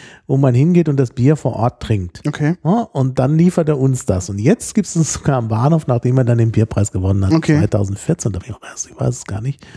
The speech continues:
Speaker 1: Bronze. Nee, zweitausendelf. Das ist eine ganz neue Entwicklung.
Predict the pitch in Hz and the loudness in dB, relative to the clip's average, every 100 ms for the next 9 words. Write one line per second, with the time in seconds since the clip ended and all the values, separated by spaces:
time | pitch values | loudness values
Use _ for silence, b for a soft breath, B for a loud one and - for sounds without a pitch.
0 | B B B B - 85 113 143 - 92 | B B B B -8 -2 0 -2 -4 -8
1 | 95 _ _ - 151 156 139 123 123 92 | -8 _ _ -2 -2 0 -2 0 0 -2
2 | - _ _ _ _ _ _ _ _ - | -4 _ _ _ _ _ _ _ _ -10
3 | - 95 101 101 110 110 104 90 95 143 | -6 -2 0 0 0 0 0 0 0 0
4 | 180 180 | 2 0